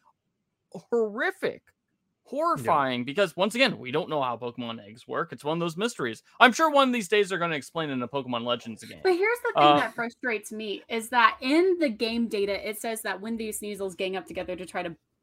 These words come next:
Speaker 3: steal Pokemon eggs, says that, that, that this is why Sneasels are considered the bane of breeders' existence,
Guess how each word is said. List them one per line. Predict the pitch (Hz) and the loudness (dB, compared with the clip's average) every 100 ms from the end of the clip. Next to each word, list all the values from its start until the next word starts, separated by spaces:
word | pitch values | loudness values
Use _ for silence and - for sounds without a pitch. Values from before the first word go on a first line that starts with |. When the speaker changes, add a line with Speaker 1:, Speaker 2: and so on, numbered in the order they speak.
| _ | _
Speaker 3:
steal | - - 226 | -10 -4 -4
Pokemon | - 226 202 160 147 | -2 -6 -4 -6 -6
eggs, | 160 165 - - - | -6 -8 -12 -20 -8
says | - 254 240 | 2 4 4
that, | 233 - _ | 0 0 _
that, | 240 233 220 | 4 4 0
that | 233 - | -6 -2
this | 247 262 | -2 0
is | 285 226 | -2 -2
why | 254 302 | -4 -4
Sneasels | 202 233 214 190 | -4 -4 -4 -6
are | 190 | -8
considered | 202 196 - 208 196 185 | -6 -8 -6 -4 -4 -4
the | 190 160 | -10 -4
bane | 190 202 220 220 | -2 -2 -4 -4
of | 202 185 | -6 -8
breeders' | 196 202 202 196 196 | -6 -4 -2 -2 -4
existence, | - 339 - 190 196 | -2 0 0 -2 -4